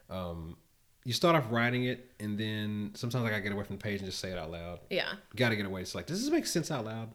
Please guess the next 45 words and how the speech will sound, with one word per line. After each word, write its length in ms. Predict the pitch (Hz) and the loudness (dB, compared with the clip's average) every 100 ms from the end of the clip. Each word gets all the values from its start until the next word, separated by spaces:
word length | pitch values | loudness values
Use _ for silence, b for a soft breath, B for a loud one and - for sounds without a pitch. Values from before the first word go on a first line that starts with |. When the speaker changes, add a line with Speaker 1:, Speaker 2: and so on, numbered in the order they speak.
| - | 2
Speaker 2:
Yeah. 160 | 202 - - - _ _ 226 | 2 2 -6 -20 _ _ 8
Yeah, 180 | 247 196 | 10 10
does 120 | 202 | 4
it 120 | 190 | 4
sound 180 | 214 240 | 6 8
right? 180 | 143 147 | 6 6
Speaker 1:
Right, 160 | 131 139 | 8 10
yeah. 180 | 165 | 10
Does, 140 | 135 156 | 8 2
does 120 | - | 2
it 80 | 202 | 8
sound 180 | 285 262 | 10 10
right 100 | 214 | 8
coming 200 | 226 214 | 8 8
from 220 | 131 104 | 6 6
me? 260 | 120 127 135 B | 4 2 -4 B
You 80 | 147 | 8
know 120 | 165 | 12
what 100 | 165 | 12
I 40 | 170 | 12
Speaker 2:
Yeah. 60 | |
Speaker 1:
mean? 80 | 165 | 12
Like, 160 | 156 160 | 12 10
you 60 | |
know 60 | 175 | 8
what 40 | 165 | 12
I'm 40 | |
saying? 180 | 247 233 | 12 12
Speaker 2:
<laughs> 0 | |
Yeah. 120 | 190 175 | 12 12
Speaker 1:
Like, 120 | 190 B B B B - - | 6 B B B B -20 -4
yeah, 180 | 180 113 | 2 4
you 80 | 113 | 4
know, 120 | 117 | 2
so 240 | 117 123 110 B B B B | 4 2 2 B B B B
it's, 220 | 131 185 240 | 0 4 6
it's 140 | 247 | 8
a 60 | 190 | 6
blend 280 | 151 151 | 8 6
of 140 | 131 113 | 6 4
both 280 | 117 113 - - | 2 2 -2 -2
half 200 | 117 117 | 0 0
the 60 | |
time. 540 | 113 120 113 113 110 113 | -2 -2 0 0 -2 -4
Um, 460 | 104 98 98 98 | -6 -6 -6 -8